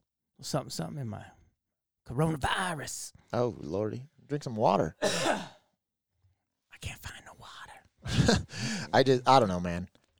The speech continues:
Speaker 2: Just one of those things, you know? I, I just hope that, you know, man, I, I just wish it would g-,
Speaker 1: I just
Speaker 2: go back to normal days.
Speaker 1: Let's just go back. You know, things will get better.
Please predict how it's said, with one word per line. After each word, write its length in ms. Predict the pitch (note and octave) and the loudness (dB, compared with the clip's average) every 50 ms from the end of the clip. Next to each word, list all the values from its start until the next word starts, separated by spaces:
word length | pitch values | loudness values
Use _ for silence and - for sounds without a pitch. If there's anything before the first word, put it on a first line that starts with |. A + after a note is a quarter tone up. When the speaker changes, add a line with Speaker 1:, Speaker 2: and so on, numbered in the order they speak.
| _ - | _ -4
Speaker 2:
Just 200 | - A#2+ G#2+ - | -4 -2 -2 -2
one 180 | G2+ F#2+ F#2 F#2 | -4 -4 -2 -2
of 60 | F2+ | -2
those 220 | F#2 F2+ F2+ - | -2 -4 -4 -4
things, 360 | - F#2 F#2+ G2+ G2+ F#2 E2+ | -4 -4 -4 -2 -4 -6 -6
you 100 | F2 E2 | -8 -8
know? 200 | E2+ F2 G2 A2 - _ _ _ _ _ _ _ _ - | -6 -6 -6 -6 -8 _ _ _ _ _ _ _ _ 0
I, 140 | - B2 - - | 0 2 4 6
I 100 | B2 C#3 | 4 6
just 180 | C3 C3 A2+ - | 6 4 2 2
hope 240 | A2+ A#2 A#2+ - _ - | 2 2 2 0 _ 0
that, 380 | A2 G#2+ G#2 G#2 G2 - - _ _ _ _ _ _ _ _ _ _ _ _ _ _ _ _ _ _ _ _ _ _ _ _ _ - | 2 2 4 4 2 0 -2 _ _ _ _ _ _ _ _ _ _ _ _ _ _ _ _ _ _ _ _ _ _ _ _ _ -2
you 80 | D3 D#3+ | 4 6
know, 120 | E3+ E3 | 6 8
man, 200 | D#3+ D#3 D#3 D3 | 8 8 6 8
I, 160 | C#3+ C#3 C3+ - | 8 6 6 6
I 140 | G#2+ A#2+ A2+ | 4 4 4
just 160 | G#2+ - - | 2 0 -2
wish 180 | F#2+ F#2 - | -4 -4 -4
it 100 | C3+ - | -4 -6
would 140 | - F2+ D2 - - | -6 -8 -12 -14 -20
g-, 80 | - - - | -16 -10 -6
Speaker 1:
I 100 | C#3 D3 | -4 0
just 220 | D3+ E3 - - | 2 0 2 2
Speaker 2:
go 40 | E2 | 0
back 200 | E2+ E2 _ - | -2 -4 _ -10
to 100 | - - | -14 -10
normal 300 | D#2+ D#2 D#2 D2+ D2+ - | -8 -8 -6 -6 -8 -8
days. 300 | D#2+ - - - - - | -8 -8 -8 -8 -4 -4
Speaker 1:
Let's 100 | D3+ - - | -4 -2 -2
just 220 | F3+ E3 - - | -2 -4 -2 -2
go 140 | F#3+ F3+ F3 | -2 -2 0
back. 340 | F3 D3+ C3+ B2+ C3 C3+ - _ _ _ _ _ _ _ _ _ _ _ _ - | 2 2 2 2 0 -2 -4 _ _ _ _ _ _ _ _ _ _ _ _ -8
You 140 | D#3 D3 C3 | -4 -2 -2
know, 180 | B2 A#2+ A#2+ | -2 -2 -4
things 280 | - - C3+ C3+ C#3 C3+ | -2 -2 0 0 0 0
will 60 | D3 | 0
get 160 | C#3 C#3+ C3 | -2 -2 -2
better. 400 | B2+ B2+ A#2+ B2 B2 A#2+ A#2 A#2 | -2 -2 -2 -2 -2 -4 -6 -6